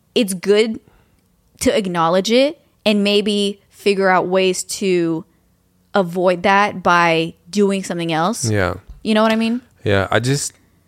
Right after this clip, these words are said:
Speaker 2: I just like dealing with things as they come. So I
Speaker 1: Yeah.
Speaker 2: have this new idea and I'm putting those blinds on and I'm just going. That's it.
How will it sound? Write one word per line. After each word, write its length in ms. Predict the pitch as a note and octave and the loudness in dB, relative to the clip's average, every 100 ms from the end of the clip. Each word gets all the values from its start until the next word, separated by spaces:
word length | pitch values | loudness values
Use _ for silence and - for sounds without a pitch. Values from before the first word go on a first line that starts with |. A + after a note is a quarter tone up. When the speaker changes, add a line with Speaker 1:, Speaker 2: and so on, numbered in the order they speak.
| _ - | _ -4
Speaker 2:
I 60 | |
just 240 | A#2+ B2 A2 | -2 0 0
like 240 | G#2 G2 | 0 0
dealing 300 | F#2+ F2+ F#2 | 0 2 2
with 120 | F2 | 0
things 280 | - F2 E2+ | 0 -2 -2
as 320 | - E2 D#2+ | -2 -2 0
they 160 | E2+ D#2 | -2 -2
come. 420 | - E2 D2 - - | -2 -4 -4 -8 -18
So 340 | - - F#2+ F2 | -14 -2 2 4
I 40 | |
Speaker 1:
Yeah. 80 | F3 | 2
Speaker 2:
have 140 | F#2+ G2+ | 0 -2
this 180 | F2+ | -2
new 140 | G#2 G#2 | 0 2
idea 640 | G2+ F2+ F#2 F#2+ F#2+ F#2 - _ _ _ _ _ | 0 0 0 2 0 -2 -6 _ _ _ _ _
and 140 | G#2+ F2+ | -4 -2
I'm 80 | E2+ | 0
putting 240 | F#2 F2+ | -2 0
those 220 | E2+ E2 | 0 -2
blinds 380 | E2 E2 E2 E2+ | -2 -2 -2 -2
on 140 | D#2 D#2+ | -4 -4
and 100 | E2+ | -2
I'm 100 | G2 | -2
just 300 | F#2+ - - | -2 -4 -2
going. 360 | E2+ D#2 C#2 | -2 -2 -4
That's 280 | D#2 D#2 - | -6 -4 -4
it. 180 | E2 C#2+ | -4 -4